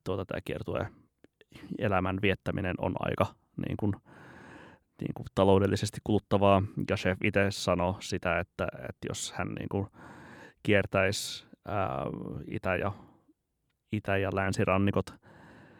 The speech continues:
Jenkeissä, niin, niin arvio olisi se, että, että viisi viiva seitsemän tonnia päätyisi niinku miinukselle ja voi olla jopa tuplat Euroopan kiertueesta, että se, että se niinku kiertueen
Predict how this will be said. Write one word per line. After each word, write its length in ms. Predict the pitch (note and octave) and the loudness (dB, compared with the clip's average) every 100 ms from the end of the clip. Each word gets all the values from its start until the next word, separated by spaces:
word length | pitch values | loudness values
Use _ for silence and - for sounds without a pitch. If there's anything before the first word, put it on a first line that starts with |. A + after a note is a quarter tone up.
| - - _ _ | -20 -20 _ _
Jenkeissä, 640 | A#2+ G2 F#2+ F#2+ F#2 - | 6 8 8 4 2 2
niin, 440 | F2+ F2+ - - G2+ - - - | 0 -2 -2 -4 -6 -6 -6 -4
niin 280 | D2+ G2+ | -4 -4
arvio 440 | - - - F#2+ F2+ | -4 -4 0 2 2
olisi 240 | G2 - | 2 0
se, 80 | - | -2
että, 300 | - - - - | -2 -4 -6 -4
että 240 | - - | -6 -6
viisi 240 | - G#2+ - | -4 -4 -4
viiva 240 | - G2+ | -4 -4
seitsemän 420 | - F#2+ - F#2 G2 | -2 -4 -2 -2 -2
tonnia 320 | - - F2 | -2 -2 -4
päätyisi 440 | D#2+ - - - | -4 -4 -4 -4
niinku 160 | - - | -6 -4
miinukselle 540 | A2+ - G2 - E2+ - | -4 -2 -4 -4 -4 -4
ja 180 | - - - | -4 -6 -6
voi 160 | - - | -6 -6
olla 120 | - | -4
jopa 160 | - - | -4 -4
tuplat 320 | - - - - - | -4 -6 -6 -10 -6
Euroopan 400 | G#2 G2+ F#2 F2+ | -2 0 0 -2
kiertueesta, 580 | A2 D2 - D#2 - - | -2 -4 -2 -2 -2 -4
että 180 | - - | -6 -2
se, 60 | A#2 G#2+ - - - - - | -2 -2 -10 -18 -18 -18 -8
että 140 | - | -6
se 60 | - | -4
niinku 280 | - - - _ _ _ _ _ _ - A#2+ - - | -2 -4 -6 _ _ _ _ _ _ -8 -6 -6 -6
kiertueen 720 | - A#2 G2+ - G2 F#2 F2+ | 6 6 6 4 4 6 4